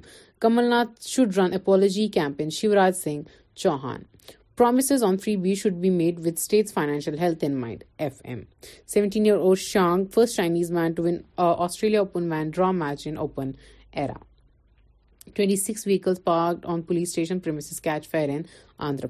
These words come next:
Pradesh. Seventeen-year-old boy preparing for J E dies by suicide in Rajasthan's Kota. آج کل بچوں کو اتنا زیادہ اسٹریس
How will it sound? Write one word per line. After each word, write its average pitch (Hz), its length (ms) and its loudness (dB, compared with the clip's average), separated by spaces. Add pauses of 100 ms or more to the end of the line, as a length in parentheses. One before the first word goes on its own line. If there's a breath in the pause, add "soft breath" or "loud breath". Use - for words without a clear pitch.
Pradesh. - 380 -12 (1000 soft breath)
Seventeen-year-old 208 680 4
boy 190 300 4
preparing 185 300 4
for 190 140 0
J 180 120 0
E 185 220 4
dies 175 300 4
by 175 100 0 (140)
suicide 165 260 2
in 165 80 0
Rajasthan's 156 760 -2
Kota. 127 280 -6 (1000 soft breath)
آج 214 240 -4
کل 240 160 -2
بچوں 190 420 -4
کو 196 140 -6
اتنا 190 280 -4
زیادہ 185 180 -2
اسٹریس 160 480 -8